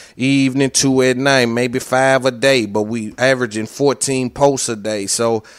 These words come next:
it's about thirty percent of our posts here that we dedicate to that. But it,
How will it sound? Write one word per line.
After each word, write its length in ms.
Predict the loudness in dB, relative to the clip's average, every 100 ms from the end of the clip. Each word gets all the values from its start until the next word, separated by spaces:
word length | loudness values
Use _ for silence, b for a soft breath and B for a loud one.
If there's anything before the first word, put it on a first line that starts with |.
| B B B
it's 240 | -6 -4
about 320 | 0 0 0 2
thirty 280 | 2 2
percent 440 | 0 -2 0 0 0
of 140 | 0
our 140 | 0 0
posts 480 | 2 2 2 -2
here 200 | -2 -2
that 180 | 0 -2
we 420 | -4 -6 -8 -12 -20 _ _ -10
dedicate 560 | -2 -2 -2 -4 -6 -4
to 80 | -2
that. 280 | 0 0 -2
But 160 | -4
it, 180 | -4